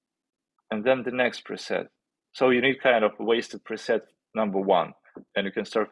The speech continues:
from the seconds and so forth. Um, so again, uh, this is the bug, uh, on Mac, MacBook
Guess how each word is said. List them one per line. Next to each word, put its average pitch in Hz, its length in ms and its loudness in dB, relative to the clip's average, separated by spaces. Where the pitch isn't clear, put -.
from 98 200 -2
the 95 100 -4
seconds 101 500 -2
and 87 300 -8
so - 320 -6
forth. - 220 -6
Um, 98 520 6
so 135 520 4
again, 123 280 2
uh, 107 340 2
this 139 160 -6
is - 240 -10
the 135 80 0
bug, 117 320 6
uh, 104 580 2
on 104 360 2
Mac, 113 340 -2
MacBook 110 400 -4